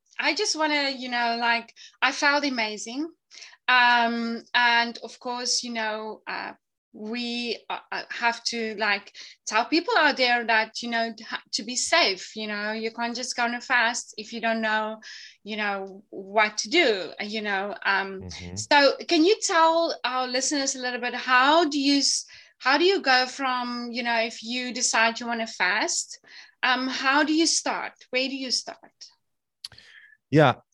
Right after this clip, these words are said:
Speaker 2: So I would first start with looking at what you're eating first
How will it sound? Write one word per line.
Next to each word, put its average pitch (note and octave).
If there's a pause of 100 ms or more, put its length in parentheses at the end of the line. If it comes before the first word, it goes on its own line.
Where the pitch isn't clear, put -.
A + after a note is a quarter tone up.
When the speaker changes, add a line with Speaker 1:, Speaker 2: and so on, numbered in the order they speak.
(240)
Speaker 2:
So D3
I A#2+
would F#3
first F#3+
start G#2
with G2 (960)
looking A2+
at F#2
what G2
you're F#2
eating E2
first -